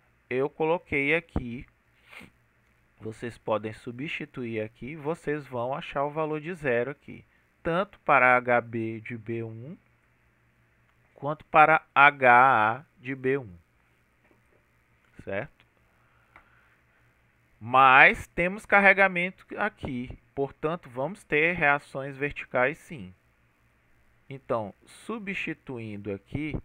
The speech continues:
a reação de B na nossa barra B dois, vai ser a parcela de map, que a gente já tinha calculado aqui.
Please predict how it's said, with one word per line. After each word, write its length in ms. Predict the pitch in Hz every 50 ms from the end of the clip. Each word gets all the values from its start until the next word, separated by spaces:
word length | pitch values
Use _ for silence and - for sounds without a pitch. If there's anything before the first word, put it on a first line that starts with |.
| _ _ _ _ _ _ _ _
a 140 | - 104 107
reação 560 | 113 131 123 123 127 127 - - - 127 123
de 160 | 127 127 139
B 460 | 131 120 110 113 107 101 98 92 85 - _ _ _ _ _ _ _ _ _ _ _ _ _ _ _ _ _ _ _ _ _ _ _ _ _ _ _ _ _ _ - _ _ _
na 280 | 123 123 139 165 180
nossa 400 | 165 135 117 113 - - 131 120
barra 340 | 110 101 98 92 92 101 101
B 220 | 95 104 107 101 101
dois, 360 | 104 127 147 156 123 95 - - _ _ _ _ _ _ _ _ _ _ _ _ _ _ _ _ _ _
vai 320 | 104 110 123 123 127 135
ser 420 | - - - 120 107 104 87 - - _
a 140 | - 117 120
parcela 580 | - _ 123 120 - - - - 107 101 98
de 140 | 98 - 113
map, 640 | 113 117 107 98 95 92 104 131 - _ - - - _ _ _ _ _ _ _ _ _ _ _
que 80 | -
a 60 | 104 98
gente 260 | 104 107 - - -
já 160 | 120 113 107
tinha 420 | - _ - - 151 156 151 127
calculado 680 | 120 - - 196 170 - _ 110 101 95 87 85 92 90 98
aqui. 420 | 107 - _ - 131 139 151 180